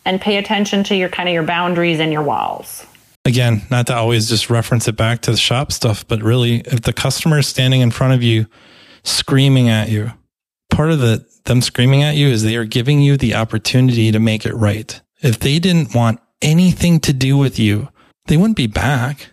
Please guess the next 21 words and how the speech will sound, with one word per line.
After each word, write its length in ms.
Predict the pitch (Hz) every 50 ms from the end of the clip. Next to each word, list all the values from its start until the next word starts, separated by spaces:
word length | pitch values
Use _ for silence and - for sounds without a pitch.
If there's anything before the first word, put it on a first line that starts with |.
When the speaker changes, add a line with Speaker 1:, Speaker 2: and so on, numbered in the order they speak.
| _ _ _ _ _
Speaker 2:
So 220 | - - - -
they're 140 | 151 147 156
screaming 560 | 147 - - - - 190 220 220 196 156 131
at 220 | 117 110 110 110 117
you 280 | 110 113 113 110 113
to 200 | 110 - - -
make 220 | 139 139 151 156 -
it 80 | 143
right. 380 | 117 131 143 151 131 117 117 113 -
And 220 | - 127 131 135 143
even 260 | 156 175 190 208 208
if 160 | 185 160 -
you 180 | 139 143 160 156
know 420 | 147 143 135 135 147 147 143 123
what 200 | 110 107 120 120
you 140 | 120 117 123
did 500 | 120 120 127 131 131 123 113 107 110 - _ _ _ _ _ _ _ _ _ _ _ _ _ _ _ _ _
wasn't 300 | 123 123 120 131 127 120
quote 200 | - - - 127
unquote 400 | 120 117 110 - - 120 107 98
wrong, 540 | 110 104 120 131 123 110 - - - 131